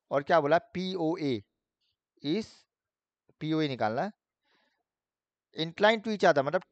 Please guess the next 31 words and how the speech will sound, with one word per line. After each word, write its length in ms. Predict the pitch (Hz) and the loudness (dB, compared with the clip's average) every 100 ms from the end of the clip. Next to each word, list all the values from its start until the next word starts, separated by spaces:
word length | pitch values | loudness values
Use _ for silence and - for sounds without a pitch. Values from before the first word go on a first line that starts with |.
| - | 2
टेंजेंट 580 | 175 180 175 214 233 | 2 2 2 2 0
एक 280 | - 214 214 | 2 2 2
दूसरे 280 | 202 196 226 | -2 0 2
पे 140 | 214 | 4
इंक्लाइंड 420 | 208 180 180 165 143 | 2 2 2 2 0
है, 80 | |
मतलब 340 | 113 123 - 196 | -2 -2 -2 0
टेंजेंट 400 | 170 147 151 180 | 2 2 0 0
का 80 | 185 | 0
बीच 300 | 151 160 170 | -2 -4 -4
का 120 | - | -2
एंगल 220 | 160 156 156 | 0 0 0
क्या 180 | 170 | 2
है? 120 | 175 208 | 2 0
एटी। 340 | 131 - 127 104 _ _ _ | -6 -12 -14 -16 _ _ _
ओके, 340 | - - 226 339 _ _ _ _ _ _ _ _ _ _ _ _ _ _ _ _ _ _ _ _ _ _ _ _ | -10 -2 0 -2 _ _ _ _ _ _ _ _ _ _ _ _ _ _ _ _ _ _ _ _ _ _ _ _
हमको 200 | 131 160 | -8 -4
निकालना 300 | 185 175 175 | 0 2 2
है 140 | 180 - | 0 -4
पीओए, 840 | 170 175 185 160 147 - 131 113 104 _ _ _ | -6 -6 -4 -4 -4 -4 -4 -4 -6 _ _ _
मतलब 180 | 120 127 | -10 -8
कौन 220 | - 151 | -2 -2
सा 120 | 165 175 | -2 -4
एंगल 140 | 165 | -4
निकालना 340 | 151 139 117 | -4 -4 -4
है? 100 | 104 - _ _ _ _ _ _ _ _ _ _ _ _ _ _ _ _ _ _ _ | -8 -14 _ _ _ _ _ _ _ _ _ _ _ _ _ _ _ _ _ _ _
ये 220 | 139 135 | -8 -2
वाला, 260 | 143 117 101 | 2 2 2
हाँ 160 | 120 143 | 0 0
या 80 | 143 | 0
ना? 140 | 113 | -2